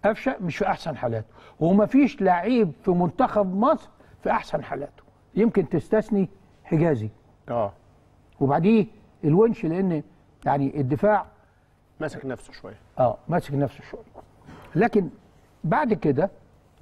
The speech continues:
Speaker 1: المنتخب كله يعاني تقريبا، لأنه قوامه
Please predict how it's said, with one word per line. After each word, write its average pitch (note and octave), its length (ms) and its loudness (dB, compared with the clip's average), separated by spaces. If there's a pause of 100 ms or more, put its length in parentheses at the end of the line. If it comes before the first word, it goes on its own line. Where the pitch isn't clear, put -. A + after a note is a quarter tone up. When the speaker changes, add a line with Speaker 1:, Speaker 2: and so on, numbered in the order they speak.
(260)
Speaker 1:
المنتخب E3+ 440 0
كله A#3+ 520 2 (180)
يعاني G3+ 680 2 (280)
تقريبا، G#3 720 2
لأنه G3 380 2
قوامه G3+ 440 2